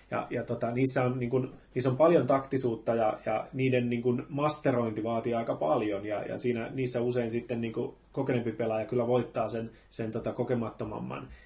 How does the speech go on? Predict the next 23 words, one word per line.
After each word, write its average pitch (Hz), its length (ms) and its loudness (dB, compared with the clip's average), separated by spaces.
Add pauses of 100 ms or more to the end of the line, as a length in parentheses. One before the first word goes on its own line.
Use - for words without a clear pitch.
(120)
Et 101 100 -8
ne 110 80 -4
on 107 80 -4
siinä 110 180 -2
mielessä 104 200 -6
saattaa 104 320 -4
olla 110 100 0
jopa 110 220 -2
aika, 113 160 -4
aika - 460 -8 (300)
osa 123 280 -4
niistä 110 240 -6
ankariakin. 107 520 -6 (140)
Kun 135 140 4
taas 131 160 4
tänne 135 180 4
amerikkalainen 139 520 2
koulukunta 120 460 2
on 123 80 0
enempi 127 240 0
semmonen, 120 340 -2
niin 117 100 -2
kuin, 120 140 2